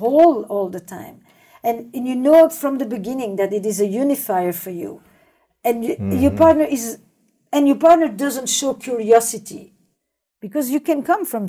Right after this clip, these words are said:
Speaker 1: something else and say, "I'm interested in this. Let me, let me see what this
Speaker 2: Sure.
Speaker 1: is." If you wanna go back to live in your home country and your partner has zero intention of leaving where they are, listen to them. Don't hope.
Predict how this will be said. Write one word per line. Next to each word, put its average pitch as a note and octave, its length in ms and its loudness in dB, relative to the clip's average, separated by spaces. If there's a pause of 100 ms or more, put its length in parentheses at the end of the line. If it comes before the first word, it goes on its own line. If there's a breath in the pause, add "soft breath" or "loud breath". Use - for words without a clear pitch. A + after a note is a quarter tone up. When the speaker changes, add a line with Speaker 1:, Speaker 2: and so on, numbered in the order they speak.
Speaker 1:
something G3 380 -6
else F#3+ 180 -6
and G3 160 -10
say, A3+ 80 -2 (100)
"I'm D4 180 -6
interested F#3+ 460 -10
in E3+ 100 -12
this. E3+ 160 -14 (100)
Let B3 180 -14
me, B3+ 220 -10
let A#3+ 80 -12
me A#3+ 80 -12
see A#3+ 240 -10
what G3 140 -6
this G3+ 140 -12
Speaker 2:
Sure. A2+ 260 0
Speaker 1:
is." F#2 160 -6 (340 soft breath)
If B3+ 200 -6
you E4+ 140 2
wanna F4 160 2 (100)
go C#4 40 0
back C4+ 340 -4
to C#4 60 -4
live A#3+ 220 -2
in A#3 120 -4
your A3 160 2
home A3+ 140 -4 (140)
country G#3+ 360 -14 (340 soft breath)
and A#3 120 -4
your B3+ 120 0
partner B3+ 420 0 (100)
has A#3+ 100 -2 (320)
zero E4 260 4
intention A3+ 680 -6
of F3+ 120 -12
leaving F#3+ 340 -6
where F3+ 160 -6
they F3+ 180 -8 (120)
are, - 100 -14 (320 soft breath)
listen D4 600 0
to F#3 120 -10 (120)
them. - 120 -16 (1600)
Don't D#4+ 240 4
hope. B3 400 -4